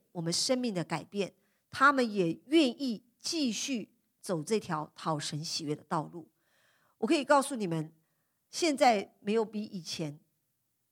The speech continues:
更好，其实现在越来越多的问题，但是神却要用圣灵更多的来帮助我们选择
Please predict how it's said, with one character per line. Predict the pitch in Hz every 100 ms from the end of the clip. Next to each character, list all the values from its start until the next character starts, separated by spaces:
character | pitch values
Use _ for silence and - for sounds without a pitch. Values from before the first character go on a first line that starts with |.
| _ _ _ _
更 | 254 175
好， | 151 117 - _ _ _ _ _ _ _ _ _ _ _
其 | 180
实 | 180
现 | 180 226 170
在 | 190 160 - _ _ _ _ _ _
越 | 214 175
来 | 156 - 170 _ _ _ _ _
越 | 208 165
多 | 160
的 | 151
问 | 170 156
题， | - - - _ _ _ _ _ _ _
但 | 269 240
是 | 247
神 | 196 202 165 170 185 _ _ _ _ _ -
却 | 277 226 185 - _ _ _ _ _ _ -
要 | 233 208
用 | 196
圣 | - 262 170
灵 | 147 139 _ _ _ _
更 | 294 214
多 | 202
的 | 180
来 | 156
帮 | 160 311 311 320
助 | 285 185
我 | 101
们 | 117 127 _ _ _ _
选 | - - 214 175 151
择 | - 165 156